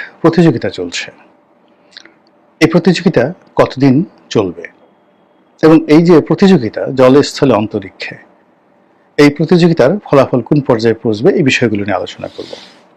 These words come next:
আপনারা যারা নিয়মিত জুমার নামাজ পড়েন, মসজিদে যান, সেখানে গিয়ে আপনারা দেখতে পারবেন যে বাংলাদেশের, বিশেষ করে ঢাকা শহর এবং বিভাগীয় শহরগুলোর যে বড় বড় মসজিদ, সেই মসজিদের মিম্বরে বসে যে সকল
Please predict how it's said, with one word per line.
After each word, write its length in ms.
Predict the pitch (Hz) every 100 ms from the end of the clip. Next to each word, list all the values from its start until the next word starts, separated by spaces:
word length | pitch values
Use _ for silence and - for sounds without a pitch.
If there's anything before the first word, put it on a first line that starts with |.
| _ _ _ - _ - _ _ _ _
আপনারা 320 | 147 180 175 135 233 277
যারা 260 | 135 123 120 117 - _
নিয়মিত 320 | 143 151 143 147 123 127
জুমার 260 | 135 135 135
নামাজ 300 | 117 113 113 -
পড়েন, 220 | 104 123 170
মসজিদে 340 | 113 - 107 101
যান, 180 | 95 95 _ _ _ _ _ _ _ _ _ _ _ _ _ _
সেখানে 260 | - 156 202
গিয়ে 100 | 190
আপনারা 220 | 156 175
দেখতে 220 | 135 131 185
পারবেন 260 | 139 117
যে 80 | 185
বাংলাদেশের, 500 | 170 131 127 - 160 - -
বিশেষ 220 | 143 127
করে 100 | 151
ঢাকা 240 | 113 110 123
শহর 320 | - 123 165 - _ -
এবং 120 | 120 123
বিভাগীয় 420 | 117 117 117 110
শহরগুলোর 480 | 107 - 117 117 110 113
যে 60 | 107
বড় 200 | 113 131 165
বড় 120 | 131 107
মসজিদ, 440 | 101 - - 87 - - _ _ _ _ _ _ _ _ _ _ _ _ _
সেই 260 | - 147 135 135 127
মসজিদের 460 | 135 127 185 143 151
মিম্বরে 380 | 135 147 151 160 131
বসে 160 | -
যে 100 | 135
সকল 280 | 104 117 -